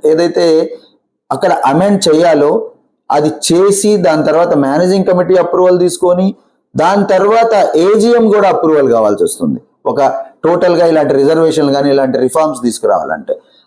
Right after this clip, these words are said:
అవి కావాలంటే నిజంగా పాసిబులా? ఒక్క వ్యక్తి అధ్యక్ష పదవిలోకి వచ్చి వస్తే, గెలిచి వస్తే ఎలా ఆంధ్ర ప్రాంతం వాళ్ళకు రిజర్వేషన్ కల్పించవచ్చు అంటే ఇది ఒక పచ్చి అబద్ధం. రెండవది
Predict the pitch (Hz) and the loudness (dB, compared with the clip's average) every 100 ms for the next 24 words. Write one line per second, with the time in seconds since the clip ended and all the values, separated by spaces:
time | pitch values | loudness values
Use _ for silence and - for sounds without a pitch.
0 | - 123 165 214 208 - - 127 160 185 | -6 -2 0 0 0 -2 -2 0 2 2
1 | 175 143 120 131 139 123 123 139 180 180 | 2 0 0 0 0 0 0 0 0 0
2 | 185 - 131 131 139 117 107 101 - - | -2 0 -2 0 0 0 0 -2 -6 -20
3 | - 139 - 208 185 190 - 220 - 143 | -6 -6 -2 0 0 0 -2 -2 -2 -2
4 | 202 202 180 170 165 160 160 156 139 - | -2 -2 -2 0 0 0 0 0 -2 -4
5 | _ _ _ 117 131 185 180 - 131 147 | _ _ _ -6 -4 -2 -2 -2 -2 -2
6 | - 165 147 147 170 175 147 - 139 143 | -2 -2 0 0 0 0 0 0 -2 -2
7 | - - 123 156 190 156 151 160 165 160 | -6 -4 0 2 0 0 -2 0 0 0
8 | 151 139 135 131 127 127 127 143 117 123 | -2 -2 0 0 0 0 0 -2 0 0
9 | 123 - 127 107 98 107 101 95 - 90 | -2 0 -2 -2 -2 -2 -2 -4 -2 -4
10 | - _ - 127 139 151 143 143 147 - | -4 _ -6 -2 0 0 2 0 -2 -2
11 | - - 139 107 92 - - _ _ _ | -4 -2 0 0 -2 -6 -12 _ _ _
12 | 120 170 214 226 208 202 | -2 2 2 2 2 2